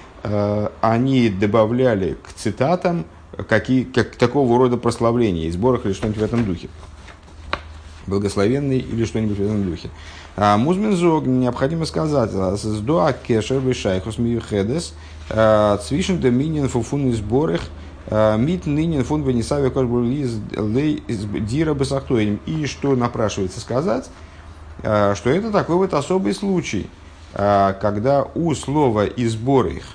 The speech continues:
а, с-, у слова «благословенный» есть какое-то осо-,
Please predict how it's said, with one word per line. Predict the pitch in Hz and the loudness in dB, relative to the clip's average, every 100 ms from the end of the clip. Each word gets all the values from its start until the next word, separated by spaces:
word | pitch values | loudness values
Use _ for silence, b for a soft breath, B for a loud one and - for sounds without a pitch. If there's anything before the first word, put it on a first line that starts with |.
| - B B B - - | -20 B B B -20 -6
а, | 95 95 95 95 95 92 92 90 87 87 | 0 2 4 4 4 2 2 2 0 -2
с-, | - - - | -6 -10 -8
у | - - 120 | -6 -2 -2
слова | 113 131 107 | 2 4 4
«благословенный» | 95 107 110 - 135 202 220 180 | 2 -2 -4 -2 -2 0 0 2
есть | 143 165 | 0 0
какое-то | 127 113 156 160 123 101 | 0 0 -2 -2 0 -2
осо-, | 101 117 | -2 -4